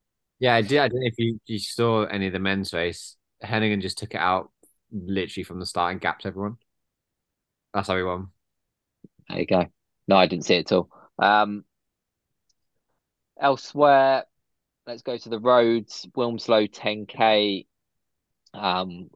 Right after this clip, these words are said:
Speaker 2: was where the best of the action was this weekend, I think. Phil Sessman took the win on the men's side, twenty-nine twenty-one. Uh,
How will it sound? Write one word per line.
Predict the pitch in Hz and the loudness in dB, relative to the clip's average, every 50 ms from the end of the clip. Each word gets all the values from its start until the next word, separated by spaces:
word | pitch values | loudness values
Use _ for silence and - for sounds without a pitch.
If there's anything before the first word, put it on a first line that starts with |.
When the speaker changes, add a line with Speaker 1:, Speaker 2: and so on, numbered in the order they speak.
| - _ | -20 _
Speaker 2:
was | - 104 98 95 - | -10 -8 -8 -8 -4
where | - 98 95 95 | -4 -2 -2 -2
the | 87 | -4
best | 85 - - - 95 - - - | -4 -2 0 0 0 0 -2 -2
of | 92 | 0
the | 98 | 0
action | 92 - - - - 95 | 0 0 -2 -6 -6 -4
was | 95 95 92 90 | -2 -2 -4 -2
this | - 95 - - | -2 -4 -2 0
weekend, | - 95 95 - - 95 92 | 2 2 2 4 2 2 2
I | 90 | 2
think. | 90 - 98 95 92 80 _ - - _ _ _ _ _ _ _ _ _ _ _ _ _ _ _ - - - | 2 4 2 2 2 -2 _ -18 -20 _ _ _ _ _ _ _ _ _ _ _ _ _ _ _ -20 -6 0
Phil | - 110 98 95 92 92 92 90 - | 4 6 6 6 4 0 -2 -6 -8
Sessman | - - - 110 101 - - - - 95 92 90 90 87 87 85 80 - | -8 -2 0 0 0 0 -2 -4 -2 0 0 0 0 -2 -6 -6 -8 -6
took | - - - | -4 -4 -4
the | - | -2
win | 92 95 92 90 | 0 0 0 0
on | 90 | 0
the | 90 | 0
men's | 95 101 98 95 - | 0 0 0 0 0
side, | - 95 95 92 92 - | 2 2 2 2 0 -2
twenty-nine | - - 95 92 95 92 92 90 87 85 | -4 -4 -4 -4 -2 -4 -4 -6 -6 -8
twenty-one. | - - - 92 90 90 92 95 95 92 92 92 - _ _ _ _ _ _ _ _ _ _ _ _ _ - | -10 -8 -6 -6 -4 -2 0 0 0 0 -2 -6 -12 _ _ _ _ _ _ _ _ _ _ _ _ _ -10
Uh, | - - 82 85 85 82 85 | -4 -2 -2 0 0 -2 -4